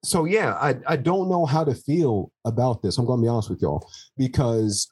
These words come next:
what he's charged for is killing two of his friends. So what, from what I read is they were involved in a quote unquote drive-by shooting where two of his friends got killed inside the vehicle. Uh, one of his friends drove them to the hospital where they later died.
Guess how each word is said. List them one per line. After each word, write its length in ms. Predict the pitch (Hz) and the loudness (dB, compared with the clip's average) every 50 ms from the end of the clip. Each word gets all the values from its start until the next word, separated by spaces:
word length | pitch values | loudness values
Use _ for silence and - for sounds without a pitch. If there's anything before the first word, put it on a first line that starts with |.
| _ | _
what 220 | - 127 180 214 190 | -4 -2 0 0 2
he's 180 | 214 208 - | 0 0 0
charged 440 | - - 160 151 156 160 151 - - - | -2 -2 0 0 0 0 -2 -4 -6 -8
for 440 | - 113 104 101 104 101 98 - - | -4 -2 0 2 2 2 0 -2 -2
is 760 | 110 110 104 104 101 98 98 95 92 - - - - - - _ _ _ _ _ _ _ _ _ _ _ _ - | 0 2 2 2 2 2 2 0 0 0 0 0 -2 -4 -6 _ _ _ _ _ _ _ _ _ _ _ _ 0
killing 360 | 175 165 165 147 131 123 120 | 2 2 2 2 0 0 0
two 180 | - 156 135 | 0 0 0
of 80 | 120 117 | 0 0
his 120 | 117 104 - | -2 -4 -4
friends. 420 | - 107 85 73 76 - - - _ - - - _ | -2 -2 -2 0 -2 -4 -6 -8 _ -18 -20 -20 _
So 120 | - - 160 | -4 -2 0
what, 220 | 156 160 156 - - _ _ _ _ | 0 0 -2 -4 -10 _ _ _ _
from 160 | - 170 156 165 | -2 0 0 2
what 140 | 185 180 | 0 0
I 80 | 180 185 | 0 0
read 320 | 170 143 131 123 113 107 110 | 0 2 2 2 2 2 2
is 340 | 107 101 101 95 - - - _ _ _ _ _ _ _ _ - | 2 0 0 -2 -4 -8 -10 _ _ _ _ _ _ _ _ -4
they 180 | 120 143 160 | 0 0 2
were 240 | 180 185 180 170 151 | 2 2 0 0 0
involved 380 | 143 135 127 135 135 135 127 139 | 0 0 0 0 0 -2 0 0
in 80 | 127 | 0
a 60 | 117 110 | 0 0
quote 200 | - 135 131 127 | 0 0 0 0
unquote 320 | 123 117 - 139 117 107 | 0 -2 -2 -2 -2 -4
drive-by 600 | 104 104 110 117 123 127 127 123 117 117 113 117 | -4 -4 -2 0 0 0 0 0 0 0 0 0
shooting 520 | 113 - - 123 120 127 135 131 127 120 107 | -2 -2 0 0 2 2 2 2 0 2 2
where 140 | 110 104 98 | 2 0 0
two 220 | - - 143 135 | 0 2 2 2
of 80 | 131 120 | 2 2
his 160 | 120 110 - | 0 -2 -2
friends 300 | - - 117 117 110 110 | -2 -2 0 0 0 0
got 240 | 107 113 104 95 - | 0 0 0 -2 -2
killed 240 | - 123 110 107 113 | 0 2 2 2 2
inside 300 | 110 107 - 110 107 101 | 0 0 0 0 0 0
the 60 | 101 | 0
vehicle. 600 | 90 101 107 104 101 98 - 107 98 95 92 90 _ _ _ _ _ _ - | 0 0 2 2 2 0 0 0 0 0 -2 -4 _ _ _ _ _ _ -2
Uh, 120 | 104 104 98 | -2 0 0
one 260 | 101 104 120 135 139 | 0 0 0 2 0
of 100 | 139 127 | 0 0
his 180 | 135 131 120 - | 0 -2 -2 -2
friends 460 | - 123 117 113 113 110 110 104 - | -2 0 0 2 2 2 0 0 -2
drove 360 | - - 113 113 113 113 104 101 | -2 -2 0 0 0 0 0 0
them 200 | 107 110 104 104 | 0 0 2 2
to 100 | 101 - 110 | 2 0 0
the 80 | 101 | 2
hospital 600 | 92 104 98 98 98 - - 107 101 95 95 95 | 2 2 2 0 0 0 0 0 2 2 2 2
where 140 | 95 101 95 | 2 2 2
they 80 | 92 92 | 2 2
later 300 | 90 92 92 87 90 82 | 2 2 2 0 0 0
died. 340 | 80 80 78 78 78 - | 0 0 0 0 -2 -4